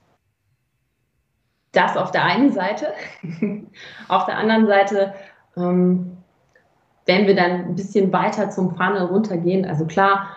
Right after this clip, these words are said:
am Anfang muss ich erstmal ein bisschen Aufmerksamkeit erreichen und die Nutzer irgendwie durch Emotionen, ähm, mit meiner Marke vertraut und bekannt machen. Im nächsten Schritt geht's ja dann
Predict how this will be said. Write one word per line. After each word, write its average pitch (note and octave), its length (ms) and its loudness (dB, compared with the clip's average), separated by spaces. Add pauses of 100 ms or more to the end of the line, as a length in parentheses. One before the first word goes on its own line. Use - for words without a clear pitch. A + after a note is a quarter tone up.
(220)
am E3 140 0
Anfang E3+ 680 -2
muss F3 120 -8
ich F3+ 60 -4
erstmal E3 220 0
ein E3 40 4
bisschen E3 220 0
Aufmerksamkeit E3 760 0
erreichen E3 440 0
und E3 180 0
die E3 60 4
Nutzer E3 400 4
irgendwie E3 560 2 (440)
durch F#3 360 2
Emotionen, A3 1080 4
ähm, E3+ 340 -4
mit E3 140 -2
meiner E3 300 4
Marke E3 340 0
vertraut F#3 680 0
und G3+ 200 -8
bekannt G3+ 480 -4
machen. G#3+ 440 -6 (920)
Im G#3 100 0
nächsten A3+ 320 0
Schritt - 440 -4
geht's G3+ 240 -4
ja F#3+ 100 4
dann F3 400 0